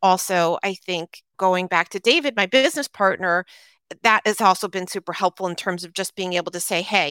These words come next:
this is the opportunity. This is what I'm thinking. What do you think?" To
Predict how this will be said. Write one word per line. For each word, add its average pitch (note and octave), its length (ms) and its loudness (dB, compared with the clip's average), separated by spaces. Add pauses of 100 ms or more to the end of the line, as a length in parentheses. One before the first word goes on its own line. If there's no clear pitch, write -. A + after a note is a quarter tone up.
this C4+ 180 2
is C#4+ 60 -6
the C4 140 4
opportunity. B3+ 460 2
This A3+ 200 -2
is G3+ 100 -10
what G#3 120 2
I'm A#3 180 4
thinking. F#3+ 360 -4
What F#3 120 2
do F3+ 60 -8
you F3+ 200 -4
think?" C#4 480 -4 (400)
To A#3+ 120 -2